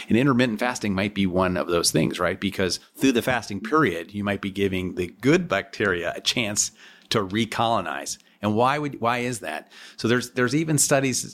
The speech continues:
suggesting that when you're, when you have this dysbiosis, when the gut, when your gut is kind of, there's some bad bacteria growing in your gut, they signal back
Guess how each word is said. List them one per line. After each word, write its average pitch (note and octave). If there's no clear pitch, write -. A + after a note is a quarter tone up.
suggesting A2+
that F2+
when A2
you're, G2+
when A#2
you G2+
have A2
this F#2+
dysbiosis, G#2+
when E2+
the D2+
gut, G#2+
when A2
your G2
gut A#2+
is G#2
kind G#2+
of, F2+
there's G2
some F2
bad F#2+
bacteria F2+
growing E2+
in D2
your C#2+
gut, D#2+
they C#3
signal D3
back A#2+